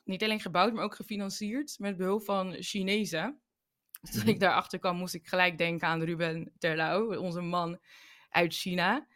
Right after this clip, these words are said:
Speaker 1: Die had een hele mooie serie een, eh, een paar jaar geleden, De Wereld van de Chinezen, waarin hij dus ook naar, naar Kenia ging. En daar liet zien hoe wijdverbreid eigenlijk de invloed van de Chinezen is, waar ze overal vingers in de pap hebben, hoe diep hun vingers in die pap zitten.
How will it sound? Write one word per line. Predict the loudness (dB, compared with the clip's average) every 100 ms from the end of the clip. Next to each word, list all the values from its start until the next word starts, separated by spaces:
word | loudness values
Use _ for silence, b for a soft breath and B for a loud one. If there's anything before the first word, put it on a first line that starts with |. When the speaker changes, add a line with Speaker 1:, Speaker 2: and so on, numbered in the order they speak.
| b b b
Speaker 1:
Die | 2
had | 2
een | 4
hele | 2 2
mooie | 2 2 0
serie | -4 -2 0 0 0
een, |
eh, | 0 -2 -2
een | -2
paar | 0
jaar | 2 0
geleden, | -2 -2 0 -2
De | -2
Wereld | 0 2 0
van | -2 -6
de | -4
Chinezen, | -6 -4 -4 -4 -6 -6
waarin | -2 0
hij | 0
dus | -2 -2
ook | -2
naar, | -2 -2 -4 -8 _ _ _
naar | -10 -4
Kenia | 4 6 6 4
ging. | 2 0 0 -2 -4 _ _ _
En | -2 4
daar | 4
liet | 4 0
zien | 0 2 4
hoe | 4 2 2 0
wijdverbreid | 4 4 4 0 -2 2 4 2 2
eigenlijk | 0 0 -6
de | -6
invloed | -4 -6 -6 -8
van | -6 -6
de |
Chinezen | -6 -6 -4 -2 -4 -4
is, | 0
waar | 2 2
ze | 2
overal | -2 -2 -4
vingers | -2 -4 -4 -4
in | -6
de |
pap | -2 -2 0
hebben, | 0 0
hoe | 0 -2
diep | -6 -8 -8 -8
hun | -4 -2
vingers | -2 -2 -2
in | -2 -2
die | -4 -2
pap | 0 0
zitten. | -2 -2 -2 -4